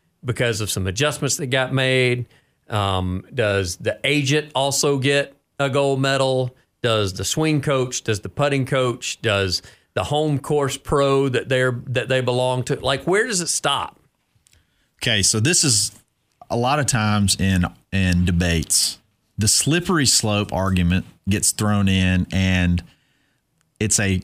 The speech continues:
Speaker 2: I, in my opinion, it's a big, it's almost a big stretch because the, the, the argument is,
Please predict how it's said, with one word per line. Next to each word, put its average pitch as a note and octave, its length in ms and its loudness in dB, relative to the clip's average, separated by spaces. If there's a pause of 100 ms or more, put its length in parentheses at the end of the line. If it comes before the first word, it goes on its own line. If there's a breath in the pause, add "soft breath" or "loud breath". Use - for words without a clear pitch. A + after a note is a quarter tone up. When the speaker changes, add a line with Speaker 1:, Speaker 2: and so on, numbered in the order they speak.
(140)
Speaker 2:
I, G#2+ 200 -2
in A2 160 2
my A2 160 2
opinion, G#2+ 340 0
it's F#2+ 140 2
a F#2+ 40 0
big, F2+ 460 0 (100)
it's - 140 -4
almost A2 300 2
a - 40 0
big F2 200 0
stretch - 640 0
because G2 640 0 (920)
the, A2+ 180 0
the, G#2+ 320 0
the G#2 140 2
argument G#2 480 2
is, F#2+ 300 2